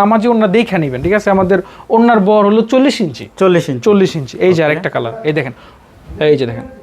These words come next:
Speaker 1: মাথা নষ্ট কালার, এই যে দেখেন, এটা হলো সাদার মধ্যে, ঠিক আছে? এই যে ব্যাক সাইডটা দেখেন ভাই, এই যে।
Speaker 2: ওকে, নিচে
Speaker 1: এই যে।
Speaker 2: স্লিপের কাপড় হবে, হ্যাঁ?
Speaker 1: হ্যাঁ, হ্যাঁ, হ্যাঁ। মালের সাথে, মানে, প্রত্যেকটা জামার সাথে আপনার স্লিপের কাপড় অ্যাটাচ,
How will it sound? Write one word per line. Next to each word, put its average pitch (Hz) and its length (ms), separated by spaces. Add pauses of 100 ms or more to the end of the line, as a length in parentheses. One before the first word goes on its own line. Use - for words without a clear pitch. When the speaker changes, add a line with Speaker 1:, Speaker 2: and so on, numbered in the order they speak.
(340)
Speaker 1:
মাথা 196 180 (120)
নষ্ট - 160 (120)
কালার, 120 200 (200)
এই 147 80
যে 135 120
দেখেন, 117 160 (680)
এটা 175 140
হলো 208 200
সাদার 208 320
মধ্যে, 139 260
ঠিক 220 140
আছে? - 140
এই 185 60
যে 180 100
ব্যাক 214 160
সাইডটা 247 260
দেখেন 285 220
ভাই, 220 120 (260)
এই 156 100
যে। 113 60 (1700)
Speaker 2:
ওকে, 131 180 (100)
নিচে 160 180
Speaker 1:
এই 196 60
যে। - 600
Speaker 2:
স্লিপের 202 360
কাপড় 180 240
হবে, 143 120
হ্যাঁ? 185 220
Speaker 1:
হ্যাঁ, 180 160
হ্যাঁ, 147 120
হ্যাঁ। 127 120 (400)
মালের 220 280
সাথে, 233 200 (160)
মানে, 226 200
প্রত্যেকটা 240 360
জামার 254 260
সাথে 254 220
আপনার 254 200
স্লিপের 196 340
কাপড় 175 220
অ্যাটাচ, 160 260